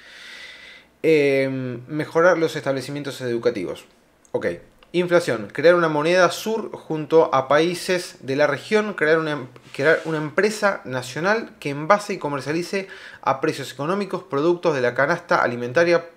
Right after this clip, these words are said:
producidos por pymes regionales y proteger los cin-, eh, cinturones, eh, hortícolas. Em, la ver-, o sea, del, de esto que es inflación, creo que lo que más podría llegar a rescatar es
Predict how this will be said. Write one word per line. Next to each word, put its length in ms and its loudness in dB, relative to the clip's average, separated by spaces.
producidos 540 -2
por 300 -6
pymes 260 -4
regionales 640 -4
y 80 -12
proteger 440 -4
los 260 -2
cin-, 340 -10
eh, 300 -6
cinturones, 680 -2
eh, 380 -2
hortícolas. 800 -2
Em, 880 0
la 200 -4
ver-, 240 0
o 60 -6
sea, 160 0
del, 400 4
de 180 4
esto 240 0
que 80 2
es 80 -4
inflación, 560 0
creo 300 0
que 160 -2
lo 260 0
que 140 -4
más 160 2
podría 300 4
llegar 180 0
a 20 2
rescatar 380 4
es 240 -2